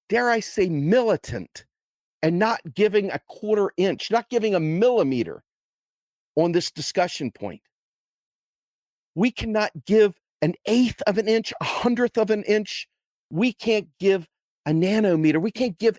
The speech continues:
anything. We must stay on point and drive this point home. Because if you don't fix this, I'm telling you right now, there was one girl, uh, buddy of mine, Kami John,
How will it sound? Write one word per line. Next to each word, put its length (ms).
anything. 600
We 140
must 220
stay 380
on 200
point 360
and 140
drive 380
this 160
point 320
home. 400
Because 320
if 200
you 80
don't 280
fix 340
this, 500
I'm 80
telling 220
you 80
right 120
now, 120
there 100
was 160
one 360
girl, 420
uh, 340
buddy 300
of 80
mine, 160
Kami 320
John, 460